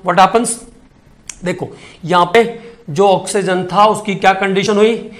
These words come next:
दो, दो, चार और दो, छह electron हो गए उसके पास, एक pair of electron इस oxygen का इसके पास shift हुआ।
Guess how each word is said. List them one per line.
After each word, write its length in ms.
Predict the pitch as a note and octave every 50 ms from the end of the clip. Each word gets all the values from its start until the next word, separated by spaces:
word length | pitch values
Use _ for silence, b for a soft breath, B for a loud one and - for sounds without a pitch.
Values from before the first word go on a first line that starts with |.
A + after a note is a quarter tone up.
| B B B B B -
दो, 340 | D3+ C#3+ D#3 F#3+ G3+ G3+ G#3
दो, 220 | F3 E3+ F#3+ G3
चार 520 | F#3+ F#3+ - - G3 F#3 F#3 F#3 F#3+ G#3 G#3+ - - - - -
और 160 | F#3 F#3 E3+
दो, 180 | D#3+ E3+ G3
छह 380 | F#3+ G3 - - G3+ G3 G3+ -
electron 400 | F#3+ F3+ F3+ E3 - - F#3 F3+
हो 120 | E3+ F3 F3+
गए 100 | F3 E3+
उसके 200 | E3 - - E3+
पास, 400 | - - D#3+ D#3 C#3 - - - -
एक 220 | E3 F3+ F3 - -
pair 220 | G#3 G3 F#3+ G3
of 140 | G3 F#3+ G3
electron 440 | F#3+ F3+ F3+ - - G3+ B3 C#4 - B B B B B
इस 140 | G3+ G#3 G3+
oxygen 480 | G#3+ G3 G3 - - G3+ F3 G3 F#3+ -
का 140 | - G#3+ A#3
इसके 240 | G#3+ - - -
पास 240 | - - F3 F3+ F3
shift 280 | - - G3+ F#3 - D3+
हुआ। 180 | F3 D#3 B2+